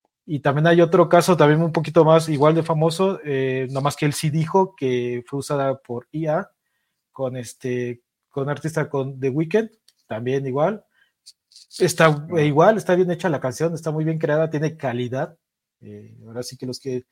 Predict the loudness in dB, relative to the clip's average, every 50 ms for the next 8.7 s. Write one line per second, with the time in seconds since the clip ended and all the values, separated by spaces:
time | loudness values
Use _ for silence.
0 | _ _ _ _ _ _ -10 -10 -8 -4 -2 -2 -2 0 0 0 0 2 0 -2
1 | -2 -4 -6 -6 -6 -4 -2 0 0 0 0 -4 -6 -8 -10 -10 -6 -6 -4 -4
2 | -4 -6 -6 -6 -6 -8 -8 -6 -8 -10 -10 -10 -14 -14 -14 -14 -10 -6 -4 -4
3 | -4 -4 -6 _ _ _ -20 -20 -10 -8 -6 -4 -4 -6 -6 -8 -12 _ _ _
4 | _ _ _ _ _ _ _ -2 0 0 0 -2 -4 -4 -4 -2 -4 -4 -4 -2
5 | -2 -2 -2 -2 -4 -4 -6 -6 -6 -8 -4 -2 -2 0 2 2 2 2 2 2
6 | 0 -2 -4 -4 -6 -6 -6 -8 -6 -6 -4 -4 -4 -4 -6 -8 -10 -12 -12 -8
7 | -6 -4 -2 -4 -4 -6 -14 _ _ _ _ _ _ _ _ _ _ -6 -6 -2
8 | -2 -2 0 2 2 4 4 4 4 4 2 0 -6 -14